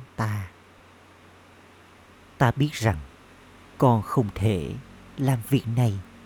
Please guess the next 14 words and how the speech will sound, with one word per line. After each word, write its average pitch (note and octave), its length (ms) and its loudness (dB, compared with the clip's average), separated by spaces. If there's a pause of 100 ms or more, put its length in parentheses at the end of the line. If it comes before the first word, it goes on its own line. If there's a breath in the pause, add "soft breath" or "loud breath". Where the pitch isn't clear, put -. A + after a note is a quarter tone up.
(1200)
Đó A2+ 200 2
là B2+ 300 0
do G2+ 400 0 (420)
con B2 200 2
không G#2+ 440 -2 (180)
nỗ G#2+ 320 2
lực G#2+ 220 -2 (300)
đầy A2 360 2
đủ. G2+ 200 0 (1400)
Những A2 260 -2
ai A2+ 460 -4 (720)
làm B2 320 0
điều B2 180 2
này A2+ 280 -2